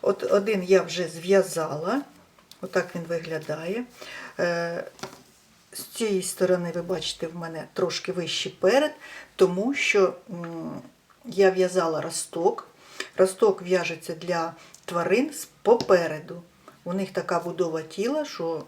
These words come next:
м, в'язати треба росток в попередній часті, е, частині,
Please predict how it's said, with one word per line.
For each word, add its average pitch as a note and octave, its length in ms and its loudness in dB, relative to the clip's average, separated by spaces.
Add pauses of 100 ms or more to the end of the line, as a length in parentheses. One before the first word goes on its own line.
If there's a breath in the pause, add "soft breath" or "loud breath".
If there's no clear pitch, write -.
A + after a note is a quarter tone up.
(160)
м, E3+ 260 -12 (100)
в'язати F3+ 460 0
треба F3+ 360 0
росток E3+ 540 -2
в - 680 -20
попередній F3+ 600 -4
часті, D#3+ 460 -10 (1040 loud breath)
е, E3+ 60 -4
частині, F#3+ 680 -2